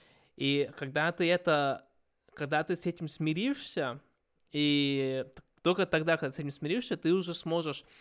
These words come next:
м, начать найти этот путь, а, так сказать, к истине. И этот путь начинается, опять же, с самого себя. Так что, как вообще вот начать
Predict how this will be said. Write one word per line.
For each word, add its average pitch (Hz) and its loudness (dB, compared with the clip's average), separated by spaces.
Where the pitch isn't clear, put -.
м, 139 -8
начать 147 0
найти 143 -2
этот 143 -2
путь, 220 -4
а, 123 -4
так 147 0
сказать, 127 -4
к - -10
истине. 135 -6
И 135 0
этот 151 2
путь 233 -4
начинается, 151 -4
опять 147 -2
же, 151 -4
с - -8
самого 135 -4
себя. 127 -6
Так 151 2
что, 170 4
как 202 0
вообще 185 2
вот 143 2
начать 139 0